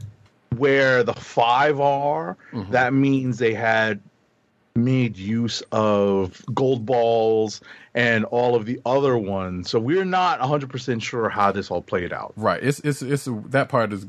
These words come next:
Speaker 2: kinda got weird, but it only gets weirder
Speaker 1: Right.
Speaker 2: from here. <laughs>
Speaker 1: Exactly. Well, I mean, yeah, that's, that's, that's why it, you know, it's, it's important to understand why Roddy Cat and I aren't necessarily agreeing on what happened here,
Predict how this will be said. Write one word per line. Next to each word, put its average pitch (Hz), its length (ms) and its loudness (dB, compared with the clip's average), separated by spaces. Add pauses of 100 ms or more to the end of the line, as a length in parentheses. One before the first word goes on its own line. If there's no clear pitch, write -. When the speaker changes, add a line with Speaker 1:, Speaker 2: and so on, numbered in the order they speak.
Speaker 2:
kinda 104 200 -2
got 92 180 -4
weird, 95 200 -4
but 98 100 -4
it 117 40 4
only 123 160 4
gets 101 200 -4
weirder 107 180 0
Speaker 1:
Right. 135 140 4
Speaker 2:
from 92 100 -4
here. 87 280 -6 (360)
<laughs> - 180 2 (460)
Speaker 1:
Exactly. 190 540 0
Well, 202 240 0
I 202 120 0
mean, 208 240 0
yeah, 196 160 0
that's, 170 260 -4 (300)
that's, 180 220 0
that's 190 220 0
why 175 400 2
it, 135 300 0
you 156 260 0
know, 127 100 2
it's, 127 240 -2
it's 139 320 -2
important 160 400 2
to 180 80 2
understand 135 500 0
why 123 160 0
Roddy 117 280 0
Cat 127 220 0
and 127 120 0
I 117 240 0 (160)
aren't 131 220 0
necessarily 127 920 0
agreeing 113 640 0
on 98 220 0
what 95 140 -2
happened 196 480 0
here, 92 340 -2